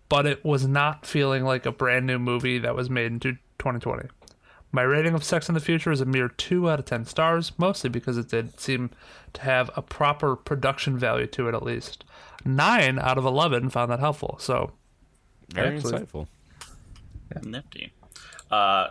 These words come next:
Speaker 3: then I got one from Ops five two five three five. Uh,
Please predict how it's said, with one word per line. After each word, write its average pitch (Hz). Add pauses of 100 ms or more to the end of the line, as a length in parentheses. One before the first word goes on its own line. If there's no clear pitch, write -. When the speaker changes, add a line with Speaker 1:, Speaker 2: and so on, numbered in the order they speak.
(380)
Speaker 3:
then 101
I 95
got 92
one 92
from 87 (160)
Ops - (100)
five 98
two 95
five 87
three 98
five. - (520)
Uh, 85